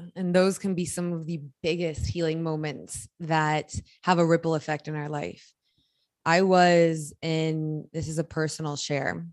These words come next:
And I'm like, "Valentina, are you gonna regret this?" But, you know, love you, Pretty Mental fam. I was in a,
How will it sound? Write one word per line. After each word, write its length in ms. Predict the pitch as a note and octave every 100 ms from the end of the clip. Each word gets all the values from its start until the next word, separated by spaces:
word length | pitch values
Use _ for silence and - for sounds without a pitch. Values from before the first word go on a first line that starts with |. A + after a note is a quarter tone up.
| _ _ _ _ _ _ _ _ -
And 100 | D#3+
I'm 120 | D#3+
like, 200 | D#3 D3+ - - - _ _
"Valentina, 680 | E3+ E3+ E3+ F3 G3 G#3 G#3+
are 100 | G#3
you 80 | G#3
gonna 140 | G#3+
regret 400 | G#3 G3 G#3 G3+
this?" 260 | G3+ G3 -
But, 320 | F3 D#3 -
you 140 | E3+ D#3+
know, 260 | D3 D#3+ - _ _ _ _ _ _ _ _ -
love 200 | E3+ E3
you, 80 |
Pretty 180 | D#3 E3+
Mental 280 | D#3+ D3+ D3+
fam. 280 | C#3+ D3 D3+ - - - - - - _ -
I 500 | F3+ F3+ F#3+ G3+ G#3
was 220 | G3+ F#3+
in 140 | F#3 F3+
a, 360 | F3 F3 E3+